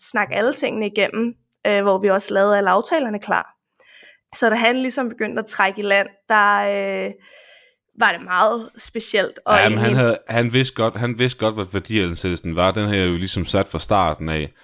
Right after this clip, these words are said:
Speaker 2: Han
Speaker 1: Ja,
Speaker 2: vidste
Speaker 1: lige
Speaker 2: godt, det
Speaker 1: præcis.
Speaker 2: var, at det var high risk, fordi I var så tidlig i fasen. Så det var måske sådan, I fik en oplevelse af, at, øh, at det var sådan lidt, han forsøgte at spise jer lidt af med en undskyldning.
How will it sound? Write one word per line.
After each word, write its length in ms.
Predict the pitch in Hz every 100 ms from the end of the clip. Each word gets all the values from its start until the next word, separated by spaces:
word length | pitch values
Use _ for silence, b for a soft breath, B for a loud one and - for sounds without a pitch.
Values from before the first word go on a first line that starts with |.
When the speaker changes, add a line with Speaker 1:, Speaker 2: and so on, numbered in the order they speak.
| b b
Speaker 2:
Han 140 | 104
Speaker 1:
Ja, 60 | 101
Speaker 2:
vidste 120 | 107 117
Speaker 1:
lige 60 |
Speaker 2:
godt, 180 | 107 -
det 80 | 101
Speaker 1:
præcis. 80 | 85
Speaker 2:
var, 300 | 82 78 78
at 240 | 65 80 -
det 100 | 85
var 260 | 80 90
high 180 | 95 101
risk, 320 | 92 85 -
fordi 500 | - 87 92 87 85
I 80 | 85 73
var 140 | 90
så 140 | 90 92
tidlig 340 | - 104 101
i 40 | 85
fasen. 420 | 80 85 - 82 - B B B B
Så 120 | -
det 120 | 92 92
var 100 | 90
måske 300 | 92 - 101
sådan, 300 | 104 95 95
I 180 | 123 113
fik 240 | - 123
en 100 | 110
oplevelse 540 | 101 101 98 85 82 82
af, 200 | 82 - - b b b b b _
at, 260 | 90 87 -
øh, 180 | 85 80
at 120 | 82
det 120 | 98
var 100 | 92 92
sådan 200 | 95 90
lidt, 280 | 92 - - _ _ _ _ _ _ -
han 160 | 104 98
forsøgte 300 | 107 120 113
at 60 |
spise 340 | - 113 98 101
jer 40 |
lidt 120 | 95
af 200 | 104 107
med 100 | 95 92
en 80 |
undskyldning. 580 | 92 123 127 92 80 82